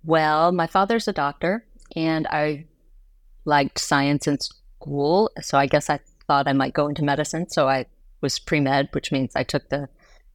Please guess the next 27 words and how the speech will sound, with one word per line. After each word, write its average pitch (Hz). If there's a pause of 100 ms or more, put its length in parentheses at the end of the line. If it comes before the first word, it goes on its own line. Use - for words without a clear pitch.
chemistry 147
classes 143
when 143
I 135
went 135
to 143
university 139 (100)
at 143
Bryn 147
Mawr 143 (680)
in 147
the 143
U 139
S. 139 (140)
And 143 (1120)
in 175
my 165
first -
<laughs> -
class, - (380)
so 214
my 214
first -
chemistry 185
class, 135 (720)
big 175
class, 143